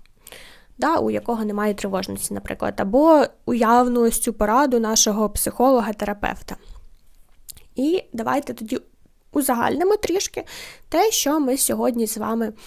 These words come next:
е, проговорили. То тривожність — це адаптивний механізм, це абсолютно нормальна емоція,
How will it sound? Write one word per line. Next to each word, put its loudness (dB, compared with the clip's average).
е, -2
проговорили. -2
То 6
тривожність — 2
це -2
адаптивний -2
механізм, -6
це 0
абсолютно 2
нормальна 2
емоція, -4